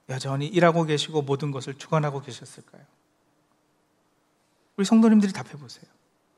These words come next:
그리고 그 답으로 오늘 나의 삶, 오늘 우리가 살고 있는 이 시대, 역사의 흐름에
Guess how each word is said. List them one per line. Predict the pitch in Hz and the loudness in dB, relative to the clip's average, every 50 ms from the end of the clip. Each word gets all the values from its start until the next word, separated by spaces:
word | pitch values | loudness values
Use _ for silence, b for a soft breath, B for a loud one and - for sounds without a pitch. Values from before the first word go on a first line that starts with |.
| _ _ _ _ _ _ _ _ _ _ _ _ _ _ _ _ _ _ _ | _ _ _ _ _ _ _ _ _ _ _ _ _ _ _ _ _ _ _
그리고 | - - 160 156 | -2 -2 0 4
그 | - 208 | 4 4
답으로 | 180 165 160 143 147 151 180 175 143 135 - - | 6 6 4 4 4 0 0 0 -2 -4 -8 -2
오늘 | - 170 175 180 165 | 2 4 4 4 6
나의 | 156 160 160 170 170 170 | 6 6 6 6 6 4
삶, | 156 - 160 160 151 143 139 _ _ _ _ _ _ _ _ _ _ _ _ _ _ _ _ _ _ _ _ _ _ _ _ _ _ _ _ _ _ _ - | 2 0 -4 -4 -4 -6 -12 _ _ _ _ _ _ _ _ _ _ _ _ _ _ _ _ _ _ _ _ _ _ _ _ _ _ _ _ _ _ _ 2
오늘 | 180 185 | 4 4
우리가 | 180 185 190 190 | 6 6 4 4
살고 | - 202 185 190 | 4 4 4 4
있는 | 185 180 175 165 | 4 2 2 0
이 | 175 170 | 0 -2
시대, | - - 190 165 180 160 147 156 202 | -2 -2 -4 -2 -2 -2 -2 2 4
역사의 | 160 165 - - - - 208 202 196 | 2 2 2 2 4 6 6 6 6
흐름에 | 185 - 233 240 233 214 170 127 117 147 | 4 2 2 4 4 4 2 0 -4 -10